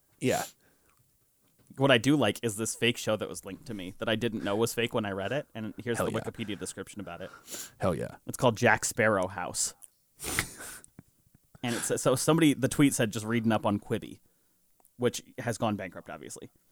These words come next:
Speaker 1: Yeah.
Speaker 2: Somebody said, "Jack Sparrow House was a reality television show streamed on Quibi." Uh, this is a fake Wikipedia page, by the way. The television
Speaker 1: <laughs>
Speaker 2: show placed fourteen Jack Sparrow impersonators in a single-family home who were eliminated if they broke character.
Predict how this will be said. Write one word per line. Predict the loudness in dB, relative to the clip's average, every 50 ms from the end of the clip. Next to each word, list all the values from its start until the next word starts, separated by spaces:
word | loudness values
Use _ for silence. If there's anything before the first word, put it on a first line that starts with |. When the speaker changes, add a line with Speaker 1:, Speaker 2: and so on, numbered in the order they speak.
| _ -20 -12 -2 2
Speaker 1:
Yeah. | 4 4 4
Speaker 2:
Somebody | 6 6 6 6 6
said, | 6 4 4 2 4
"Jack | 6 6 6 6 6
Sparrow | 2 4 8 8 10 8 8
House | 8 6 6 6 4 2
was | 0 0 2
a | 2
reality | 0 2 4 6 6 8 6 6 6 2
television | 0 2 2 4 4 4 2 2 0 0 -2
show | -2 -2 -2 0 0 0 0 -2 -6
streamed | -12 -12 -8 -2 0 2 2 4
on | 2 2
Quibi." | 2 0 -2 -2 -2 -4 -8 -16 _ _ _ _ _ _ _ _ _ _ _ _ _ _ _ _ _ _ _ 0
Uh, | 2 2
this | 4 4 4
is | 4
a | 4 2
fake | 2 2 2 2
Wikipedia | 2 0 -2 -2 -6 -4 -4 -4
page, | -6 -8 -12 -12 -10
by | -12 -10
the | -10
way. | -10 -12 -14 -16 _ -14 -12 -10 -8 -4 -4 0 2
The | 4 4
television | 6 8 8 8 8 8 6 6 6
Speaker 1:
<laughs> |
Speaker 2:
show | 4 6 6 4 4
placed | 4 2 2 2 2 2 2 -2
fourteen | 0 2 2 2 2 2 2 4 4 4
Jack | 4 4 4 4 2 2
Sparrow | 0 2 4 6 6 6 4
impersonators | 4 2 2 2 0 0 0 -2 -4 -2 -2 -4 -2
in | -2
a | -4
single-family | -2 2 2 4 4 4 2 2 4 4 4 4 2
home | 2 2 2 2 2 0 -4 -6 _ _ _ -2
who | 2 4
were | 6 6
eliminated | 6 6 6 6 6 8 8 6 6 4 0 -2
if | -4
they | -4 -4
broke | 0 0 0 0 0
character. | -2 -2 0 0 0 0 -2 -8 -12 -12 -12 -14